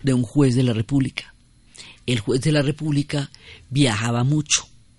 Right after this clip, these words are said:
y en la provincia donde él estaba no tenía cómo llevárselo, entonces lo había dejado en el cuidado de la madrastra. Y en este caso, que no es el caso de Vargas Llosa con el elogio a la madrastra, no, este es un,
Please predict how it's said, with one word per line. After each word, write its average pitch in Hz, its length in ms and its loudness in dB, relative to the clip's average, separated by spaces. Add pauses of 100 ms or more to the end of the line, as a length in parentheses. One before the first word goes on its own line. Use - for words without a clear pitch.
(800)
y 139 140 2
en 131 80 4
la 123 100 -2
provincia 135 460 0
donde 147 220 2
él 135 100 2
estaba 135 560 0 (580)
no 135 160 0
tenía 143 340 2
cómo 139 240 0
llevárselo, 127 640 2
entonces 131 280 0
lo 135 80 2
había 120 180 2
dejado 123 480 0
en 131 120 2
el 117 160 -2
cuidado 117 420 2
de 117 80 2
la 110 100 0
madrastra. 107 680 0 (680)
Y 139 120 4
en 143 80 6
este 165 240 2
caso, 135 400 0 (200)
que 127 120 -2
no 120 80 0
es 113 120 -2
el 135 100 -2
caso 135 260 0
de 127 60 4
Vargas 113 300 2
Llosa 123 600 2
con 131 200 0
el 117 240 0 (240)
elogio 139 420 2
a - 20 4
la 139 120 2
madrastra, 120 540 0
no, 127 120 2
este 110 200 -4
es 120 140 -6
un, 131 80 -4